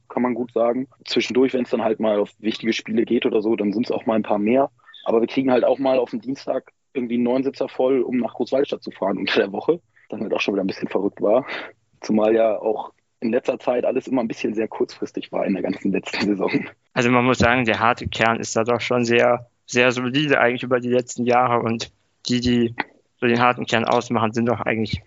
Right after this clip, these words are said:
Speaker 2: fast immer bis immer anwesend.
Speaker 1: Ja, so ein bisschen, so ein bisschen Probleme haben wir halt, weil Hamm ja halt schon irgendwie am Rande des Ruhrgebiets liegt und, ähm,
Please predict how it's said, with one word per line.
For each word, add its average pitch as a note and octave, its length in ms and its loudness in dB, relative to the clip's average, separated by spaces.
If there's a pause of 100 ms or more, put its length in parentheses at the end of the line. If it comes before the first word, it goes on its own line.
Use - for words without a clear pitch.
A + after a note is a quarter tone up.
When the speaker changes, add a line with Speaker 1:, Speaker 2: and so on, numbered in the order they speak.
Speaker 2:
fast - 380 0
immer B2+ 240 2
bis A#2 180 -8
immer A#2 280 2
anwesend. - 600 -8 (260)
Speaker 1:
Ja, - 200 0
so G#2+ 100 -6
ein G#2+ 60 0
bisschen, D3+ 480 4
so C3+ 80 2
ein C3+ 60 2
bisschen E3+ 180 0
Probleme D3 400 2
haben E3 160 0
wir E3 140 -2
halt, D#3 260 0
weil C3 380 2 (280)
Hamm D3 280 -2
ja C#3 160 -2
halt C3+ 160 -4
schon C#3+ 180 -2
irgendwie C#3 560 -2 (280)
am A#2 160 0
Rande D3 220 0
des C#3+ 160 -4
Ruhrgebiets D3+ 480 -2
liegt D#3+ 300 -2
und, A#2+ 320 2
ähm, A2 460 2